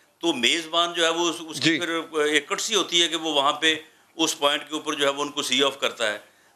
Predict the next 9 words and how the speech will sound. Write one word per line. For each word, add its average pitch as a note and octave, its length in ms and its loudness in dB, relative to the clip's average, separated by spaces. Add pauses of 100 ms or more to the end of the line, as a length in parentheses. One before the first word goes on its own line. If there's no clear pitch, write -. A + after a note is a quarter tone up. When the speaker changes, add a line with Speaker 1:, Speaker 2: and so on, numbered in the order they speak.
(120)
Speaker 1:
तो G3 80 0
ये G3 240 4
पहले G#3+ 340 2
वहाँ F3+ 320 2
पे F#3+ 240 0
जो F#3 160 2
है D#3 140 2
वो F#3+ 200 -6
एक, D3+ 360 -10